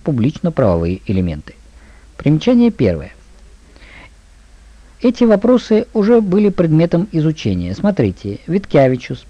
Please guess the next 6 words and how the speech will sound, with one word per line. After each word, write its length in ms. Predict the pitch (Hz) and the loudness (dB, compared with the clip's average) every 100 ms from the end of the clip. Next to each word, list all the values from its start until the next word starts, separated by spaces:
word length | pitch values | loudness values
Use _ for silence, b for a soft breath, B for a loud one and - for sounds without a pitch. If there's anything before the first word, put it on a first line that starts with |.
| - | -2
П 140 | 196 | -2
П, 340 | 190 107 95 - | -2 -4 -4 -6
Гражданская 600 | - 120 123 208 208 - | -4 -2 0 0 -2 -2
правосубъектность 840 | 156 156 151 - 117 92 - 147 - | 0 0 0 -2 -2 -4 -4 -8 -4
советского 460 | 120 95 - 120 | -2 -4 -4 -6
государства, 640 | 113 120 139 95 - 98 | -4 -4 -4 -6 -6 -14